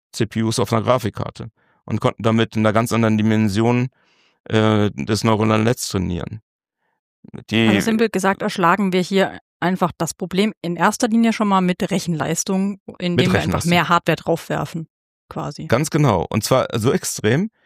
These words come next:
Speaker 1: dass wenn man das nachrechnet, ähm, also es g-, gab diese tolle, äh, Formulierung, ähm, AlphaGo hat nur drei Monate trainiert oder sowas oder drei Wochen, ich bin nicht mehr ganz sicher, in dieser Richtung.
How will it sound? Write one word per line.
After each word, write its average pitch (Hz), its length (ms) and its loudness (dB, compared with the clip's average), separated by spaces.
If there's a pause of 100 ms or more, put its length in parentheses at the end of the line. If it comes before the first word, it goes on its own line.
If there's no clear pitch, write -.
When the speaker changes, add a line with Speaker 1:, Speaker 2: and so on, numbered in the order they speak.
(280)
Speaker 1:
dass 113 140 0
wenn 123 100 4
man 139 140 2
das 110 240 0
nachrechnet, 107 960 -2
ähm, 104 320 2
also 104 220 2
es 101 340 -4
g-, 107 140 0
gab 117 280 0
diese 101 200 -4
tolle, 113 260 2 (400)
äh, 104 140 0
Formulierung, 113 680 2 (320)
ähm, 110 220 2
AlphaGo 120 560 2
hat - 140 -4
nur 117 100 4
drei 101 220 2
Monate 117 340 2
trainiert 107 500 0
oder 90 160 -4
sowas 87 320 -4
oder 87 140 -4
drei 87 220 -2
Wochen, 101 160 -4
ich 92 80 -2
bin 101 160 -10
nicht 110 160 2
mehr 95 100 0
ganz 98 160 -2
sicher, 92 160 -2
in 92 80 -4
dieser 101 180 0
Richtung. 98 380 -6